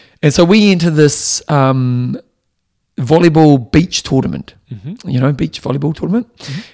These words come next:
Speaker 1: And Dan only wanted to win because the T-shirt said winner.
Speaker 2: <laughs> Nice. Yeah.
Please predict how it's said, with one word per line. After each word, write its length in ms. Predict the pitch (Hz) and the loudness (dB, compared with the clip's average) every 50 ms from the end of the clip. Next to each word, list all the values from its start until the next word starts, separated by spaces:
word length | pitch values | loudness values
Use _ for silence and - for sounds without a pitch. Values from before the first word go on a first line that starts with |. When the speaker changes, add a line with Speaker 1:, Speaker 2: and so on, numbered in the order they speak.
| _ _ _ - | _ _ _ -2
Speaker 1:
And 420 | 139 139 139 139 139 139 - - _ _ - | 0 0 0 0 -2 -4 -6 -10 _ _ -4
Dan 300 | - 175 170 170 165 - - - | 0 2 2 2 0 -2 -6 -2
only 220 | - 170 185 196 202 | 0 0 2 2 2
wanted 220 | 190 185 175 156 | 2 0 0 -2
to 80 | - 165 | -2 -4
win 420 | 147 147 160 113 92 110 156 185 - _ _ | -2 0 0 -2 -2 -4 -6 -8 -10 _ _
because 240 | - - - 131 - | -8 -8 -6 -6 -8
the 80 | - | -10
T-shirt 340 | - - 143 147 - - - | -6 -4 -4 -4 -4 -6 -8
said 140 | - - - | -10 -10 -8
winner. 280 | - - 120 104 98 - _ _ _ _ | -6 -4 -4 -4 -6 -10 _ _ _ _
Speaker 2:
<laughs> 80 | 143 107 - - - - - | -14 -12 -12 -14 -14 -12 -12
Nice. 880 | 135 131 - - 139 135 - - 95 90 - - - - - - 165 147 | -12 -12 -10 -12 -12 -12 -12 -10 -10 -10 -10 -10 -10 -12 -12 -10 -10 -6
Yeah. 240 | 113 156 165 143 - | -4 -4 -2 -2 -2